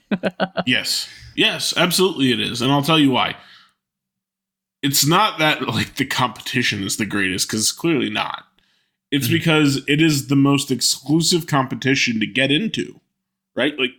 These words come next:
Speaker 2: you have to win the
Speaker 1: From Europe,
Speaker 2: Champions
Speaker 1: yeah.
Speaker 2: League.
Speaker 1: Yeah, from Europe, yeah, it's very hard.
Speaker 2: I mean, from anywhere, really. I mean, even if
Speaker 1: Yeah,
Speaker 2: you're
Speaker 1: you gotta,
Speaker 2: in
Speaker 1: you gotta win your
Speaker 2: You gotta win your
Speaker 1: equivalent.
Speaker 2: continent.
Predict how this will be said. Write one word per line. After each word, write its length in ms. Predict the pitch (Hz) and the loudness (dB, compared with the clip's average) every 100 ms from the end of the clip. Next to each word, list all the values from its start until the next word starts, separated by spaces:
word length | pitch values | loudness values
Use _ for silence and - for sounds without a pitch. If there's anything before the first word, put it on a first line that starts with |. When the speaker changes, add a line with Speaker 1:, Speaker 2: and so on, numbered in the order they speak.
| _ | _
Speaker 2:
you 100 | 131 | -4
have 100 | 180 | -2
to 80 | - | 2
win 120 | 143 | 2
the 40 | 123 | 2
Speaker 1:
From 100 | 151 | 2
Europe, 200 | 139 110 | 2 0
Speaker 2:
Champions 120 | 107 104 | 0 0
Speaker 1:
yeah. 200 | 92 87 | 2 0
Speaker 2:
League. 120 | - _ _ | -6 _ _
Speaker 1:
Yeah, 140 | 104 - | -6 -4
from 180 | 101 104 | -2 -2
Europe, 180 | 87 | 0
yeah, 140 | 85 78 | -2 -4
it's 80 | - | -2
very 180 | 87 | -4
hard. 300 | 76 73 - - _ _ _ _ _ _ - | -2 -4 -4 -14 _ _ _ _ _ _ -2
Speaker 2:
I 60 | 175 | 2
mean, 220 | 240 202 | 2 2
from 160 | 196 | 2
anywhere, 680 | 156 175 320 151 104 85 - | 4 4 2 2 0 -4 -8
really. 460 | - 165 240 151 156 | -2 0 2 4 4
I 40 | 151 | 4
mean, 220 | 160 156 | 4 2
even 260 | 165 185 208 | 0 2 2
if 120 | 196 | 2
Speaker 1:
Yeah, 80 | 170 | 2
Speaker 2:
you're 80 | 160 | 4
Speaker 1:
you 60 | |
gotta, 120 | - 151 | 4 4
Speaker 2:
in 80 | |
Speaker 1:
you 60 | 143 | 4
gotta 140 | 135 113 | 2 2
win 180 | 120 110 | 0 2
your 340 | 104 95 - _ _ _ _ _ _ _ _ _ | 2 0 -4 _ _ _ _ _ _ _ _ _
Speaker 2:
You 120 | 135 185 | 0 2
gotta 120 | 240 | 2
win 140 | 190 | 2
your 100 | 147 | 2
Speaker 1:
equivalent. 240 | 117 226 165 | 2 0 0
Speaker 2:
continent. 320 | 131 85 | -2 -2